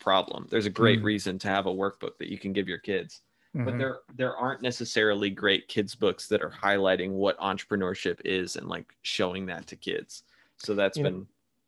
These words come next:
Speaker 2: Gino
Speaker 1: Yeah.
Speaker 2: Wickman wrote a book called The Entrepreneurial Leap. Gino is, uh, the author of Traction and whatnot, but he wrote something that's probably more for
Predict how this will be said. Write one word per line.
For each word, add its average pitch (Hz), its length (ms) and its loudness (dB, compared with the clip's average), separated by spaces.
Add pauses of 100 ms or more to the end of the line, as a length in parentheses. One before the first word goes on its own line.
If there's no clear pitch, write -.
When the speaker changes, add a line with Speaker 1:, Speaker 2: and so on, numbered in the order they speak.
(140)
Speaker 2:
Gino 180 340 0
Speaker 1:
Yeah. 135 80 -4
Speaker 2:
Wickman 131 560 -2
wrote 117 260 -2
a 113 40 -4
book 127 240 -8
called 127 240 -4
The 127 180 -4
Entrepreneurial 127 840 -2
Leap. 127 260 0 (400)
Gino 127 320 2
is, 117 320 -2
uh, 120 140 0
the 123 160 -2
author 120 260 2
of 113 80 2
Traction 120 440 -4
and 123 60 -2
whatnot, 120 280 -2
but 143 100 4
he 202 80 10
wrote 165 260 4
something 123 380 2
that's 110 140 -2
probably 143 420 6
more 123 320 6
for 117 480 2